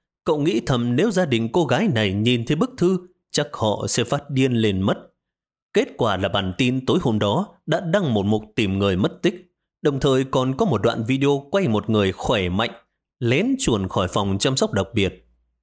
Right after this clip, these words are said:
Viên Mục Dã bất lực nhìn T V, thầm nghĩ liệu ngày mai mình có bị bắt vì cái tội bắt cóc một cô gái bị bệnh nặng hay không nhỉ?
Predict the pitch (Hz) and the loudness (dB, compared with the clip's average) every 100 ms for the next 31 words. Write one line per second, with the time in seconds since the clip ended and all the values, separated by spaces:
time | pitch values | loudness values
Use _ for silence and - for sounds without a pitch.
0 | _ _ _ _ _ - 135 135 117 123 | _ _ _ _ _ -4 0 0 0 0
1 | 143 160 262 117 107 - 104 95 90 120 | 0 0 0 0 -2 0 0 0 0 0
2 | 123 127 127 - _ _ - 151 156 220 | 0 -2 -4 -12 _ _ -4 0 0 0
3 | 226 131 131 120 117 117 117 175 175 - | 0 2 2 2 0 2 2 0 0 -4
4 | _ 160 156 160 233 143 135 208 - 139 | _ -2 0 0 0 0 0 -2 -4 -2
5 | 127 135 240 110 101 - 156 214 - 135 | 0 0 0 0 0 -2 -4 -4 0 -2
6 | - 113 104 - 117 107 104 196 135 113 | 0 0 0 0 -2 0 0 0 0 0
7 | 123 117 127 131 120 175 208 160 98 98 | 0 0 0 0 0 0 0 0 0 0
8 | 76 | -4